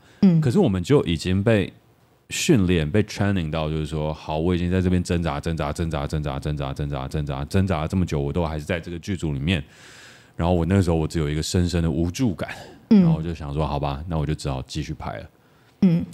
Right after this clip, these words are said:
Speaker 2: 但其实我明明就有很多的选择可以去做，而且说不定那时候我离开了剧组之后，
Speaker 1: 对。
Speaker 2: 下一部戏跟下一个东西会更好。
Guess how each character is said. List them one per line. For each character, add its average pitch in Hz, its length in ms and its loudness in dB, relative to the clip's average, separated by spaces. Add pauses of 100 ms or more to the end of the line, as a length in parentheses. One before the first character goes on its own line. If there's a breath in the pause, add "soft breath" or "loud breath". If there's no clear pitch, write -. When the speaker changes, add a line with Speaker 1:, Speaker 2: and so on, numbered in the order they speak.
Speaker 2:
但 165 180 4
其 95 120 0
实 85 80 2
我 85 120 4
明 80 200 -4
明 80 240 -4
就 110 140 2
有 90 120 4
很 69 160 -8
多 78 160 -2
的 73 60 -2
选 - 240 -8
择 69 180 -8
可 - 140 -10
以 - 40 -12
去 - 140 -12
做， - 260 -12 (220)
而 139 100 2
且 160 60 8
说 165 220 6
不 98 80 0
定 107 180 0
那 101 140 0
时 82 100 -4
候 82 60 -2
我 73 140 -4
离 71 180 -4
开 82 220 0
了 73 60 0
剧 80 220 -4
组 69 140 -8
之 73 120 -8
后， 73 200 0
Speaker 1:
对。 - 120 -14 (360 soft breath)
Speaker 2:
下 85 240 0
一 78 40 -2
部 78 140 -2
戏 76 300 -6
跟 76 180 -4
下 80 220 -4
一 69 40 -6
个 71 60 -6
东 71 160 -6
西 - 100 -10
会 73 140 -8
更 73 180 -8
好。 - 240 -14